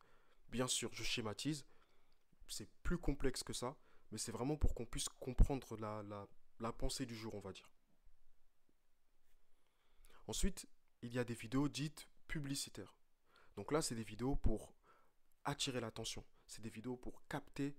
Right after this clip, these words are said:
du clic. C'est, c'est vraiment des vidéos pour vendre quelque chose de manière plus frontale, on va dire.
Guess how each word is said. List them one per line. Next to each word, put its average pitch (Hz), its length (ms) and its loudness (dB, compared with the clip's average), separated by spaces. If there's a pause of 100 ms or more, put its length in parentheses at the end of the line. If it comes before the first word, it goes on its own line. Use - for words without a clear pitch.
du - 140 -8
clic. - 380 -8 (240)
C'est, - 220 -14
c'est - 160 -6
vraiment 135 260 0
des 117 100 -6
vidéos 120 520 -2 (340)
pour 147 320 0 (100)
vendre 120 500 2 (140)
quelque 123 280 -4
chose 139 340 2 (160)
de 117 80 -4
manière 117 300 -4
plus - 180 -8
frontale, 139 460 -2
on 101 80 -6
va 92 100 -6
dire. 87 240 -14